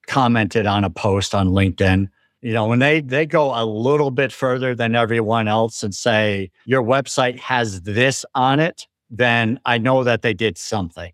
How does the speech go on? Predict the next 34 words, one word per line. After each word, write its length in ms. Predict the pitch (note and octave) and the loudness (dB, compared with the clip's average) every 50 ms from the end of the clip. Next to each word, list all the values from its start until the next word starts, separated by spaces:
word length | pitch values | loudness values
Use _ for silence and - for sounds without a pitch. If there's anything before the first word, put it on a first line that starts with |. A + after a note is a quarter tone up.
| _ - | _ -6
And 140 | B2+ A2+ | -2 0
I 100 | A2+ A2+ | 2 0
feel 320 | A2 - - D3 C#3 C3 B2 | 0 0 0 0 0 0 0
like 300 | A#2+ A#2 A#2 A2 - - | 0 0 -2 -2 -2 -2
I'm 140 | A#2+ A2+ A2 | -2 -2 0
more 420 | A2 A2+ A#2+ B2 C3+ D3 C#3+ C#3 - | 0 0 0 2 2 0 0 -2 -4
inclined 640 | D3+ C#3+ B2+ B2 B2 - - C3+ B2+ B2 A#2+ A#2 G#2+ | -4 -4 -4 -4 -6 -6 -4 -2 0 0 0 0 -2
to 100 | - A#2+ | -4 -4
respond 640 | A2 G#2+ G2 - - - B2 A#2+ A#2+ A2+ A2 G#2 F#2+ | -6 -6 -6 -6 0 0 2 2 2 2 0 -2 -4
to 100 | - G#2+ | -4 -2
that 280 | G2+ A2+ A2 A2 G#2+ - | 0 2 2 0 0 -2
than 320 | - A2 G#2 G#2 G2 F#2 - _ _ _ _ | -4 -4 -4 -4 -6 -8 -12 _ _ _ _
someone 380 | - - D#3+ D#3 D3+ D3 C3+ A#2+ | -4 0 0 2 2 0 0 0
who 120 | C3+ C#3 | 2 2
asked 340 | B2+ B2+ B2+ B2+ B2 - - | 2 4 2 2 0 -4 -6
me 140 | B2+ B2+ A#2+ | -6 -6 -4
recently, 800 | A2 A#2 B2+ B2+ A#2 - C#3 A#2+ A#2 A#2+ A#2+ A2+ A2 G#2+ G2 - _ _ _ - | -2 -2 -2 -4 -4 -4 -6 -6 -2 0 0 0 0 0 -4 -6 _ _ _ -2
"Have 180 | B2+ C#3 B2 | 0 0 2
you 100 | B2+ C3+ | 4 2
ever 220 | C#3 C#3 C3+ C#3 A#2+ | 2 2 2 0 0
considered 560 | - C3+ B2 B2 - C3+ A#2+ B2 A#2+ G#2 F#2 | -2 -2 -2 0 -2 0 0 0 0 0 0
getting 280 | A#2 B2 A2+ B2 A#2 | 0 0 0 0 -2
sales 440 | G#2 - - - A#2+ A#2 A#2+ A#2 - | -2 -4 -2 0 2 2 2 0 -2
training?" 680 | - - - A2+ G#2+ G2+ G2+ G2 F#2+ G2 A2 B2+ C3 - _ _ _ _ _ - | -6 -4 -2 0 0 0 0 0 0 0 0 0 0 -4 _ _ _ _ _ -2
And 180 | B2+ B2 B2 | 0 2 2
then 200 | B2+ B2+ B2+ B2 | 2 2 2 0
someone 480 | B2 - - D3+ C#3 C3+ C3 B2+ B2+ D3 | 0 0 0 0 2 2 0 0 0 -2
else 340 | - D3+ D3 D3 D3 C3+ - - | 0 0 2 2 2 0 -2 -4
asked 380 | D3 B2+ A#2 A#2+ A#2+ - - | -4 -2 -2 -2 -4 -6 -10
me 220 | A2+ A#2 B2 A#2+ A#2 | -6 -4 -2 -2 -2
if 140 | G#2+ - | -2 -2
I 100 | B2+ A#2+ | 0 0
ever 240 | A#2+ B2 B2 A#2+ B2 | 0 0 0 0 -2
considered 580 | A2+ - C3 B2 B2 - - B2 A2+ A#2+ A2+ | -2 -2 -6 -6 -4 -4 -4 -2 -2 -2 -2